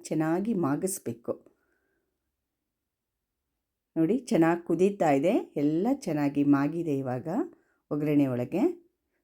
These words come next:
ಸ್ವಲ್ಪ ಹೊತ್ತು ಈ ರೀತಿ ಮಾಗಿಸ್ಕೊಳ್ಳೋದು ಒಳ್ಳೆಯದು. ಒಗ್ಗರಣೆಯಲ್ಲಿ ತುಂಬ ಟೇಸ್ಟಿಯಾಗಿರುತ್ತೆ ಈ ರೀತಿ ಒಗ್ಗರಣೆ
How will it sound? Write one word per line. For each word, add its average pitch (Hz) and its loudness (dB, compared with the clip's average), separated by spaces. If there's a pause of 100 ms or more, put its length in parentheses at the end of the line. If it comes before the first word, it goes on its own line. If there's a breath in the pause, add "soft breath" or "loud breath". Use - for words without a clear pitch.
(120)
ಸ್ವಲ್ಪ 269 4 (140)
ಹೊತ್ತು 170 -2
ಈ 147 0
ರೀತಿ 143 -2 (220)
ಮಾಗಿಸ್ಕೊಳ್ಳೋದು 156 -2 (280)
ಒಳ್ಳೆಯದು. 127 0 (720)
ಒಗ್ಗರಣೆಯಲ್ಲಿ 139 0 (1400)
ತುಂಬ 233 6 (140)
ಟೇಸ್ಟಿಯಾಗಿರುತ್ತೆ 156 -2
ಈ 160 0
ರೀತಿ 170 -6
ಒಗ್ಗರಣೆ 151 0